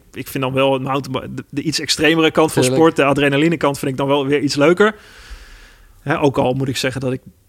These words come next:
Speaker 1: best ook wel veel gewandeld heb tijdens die coronacrisis.
Speaker 2: Zoals
Speaker 1: Dat heb ik
Speaker 2: iedereen,
Speaker 1: ook
Speaker 2: ja.
Speaker 1: wel, ook wel weer ontdekt.
Speaker 2: Podcast
Speaker 1: Dat is ook
Speaker 2: luisteren.
Speaker 1: Ja, podcast luisteren of, eh, gewoon naar Ben Howard.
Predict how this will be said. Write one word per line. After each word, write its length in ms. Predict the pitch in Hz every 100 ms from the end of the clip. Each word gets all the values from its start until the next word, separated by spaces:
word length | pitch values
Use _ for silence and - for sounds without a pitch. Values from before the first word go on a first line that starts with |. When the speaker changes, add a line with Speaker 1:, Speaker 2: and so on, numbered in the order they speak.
| _
Speaker 1:
best 220 | 143 143
ook 60 | 135
wel 100 | 127
veel 180 | 139
gewandeld 440 | 131 131 139 185 170
heb 140 | 175
tijdens 300 | - 156 156
die 100 | 151
coronacrisis. 1080 | - 147 151 160 139 139 135 139 139 - 156
Speaker 2:
Zoals 220 | 120 95
Speaker 1:
Dat 100 | -
heb 20 |
ik 140 | - 107
Speaker 2:
iedereen, 160 | 117 120
Speaker 1:
ook 140 | 170
Speaker 2:
ja. 20 | 190
Speaker 1:
wel, 260 | 165 165 156
ook 140 | 185
wel 80 | 190
weer 120 | 165
ontdekt. 300 | 156 147 185
Speaker 2:
Podcast 140 | 123 117
Speaker 1:
Dat 80 |
is 60 | 123
ook 20 |
Speaker 2:
luisteren. 420 | 117 110 110 107 -
Speaker 1:
Ja, 340 | 175 185 143
podcast 480 | 127 175 - 156 151
luisteren 460 | 147 147 - 160 139
of, 140 | -
eh, 180 | 135 131
gewoon 160 | 147 139
naar 100 | 131
Ben 160 | 135
Howard. 360 | 131 143 143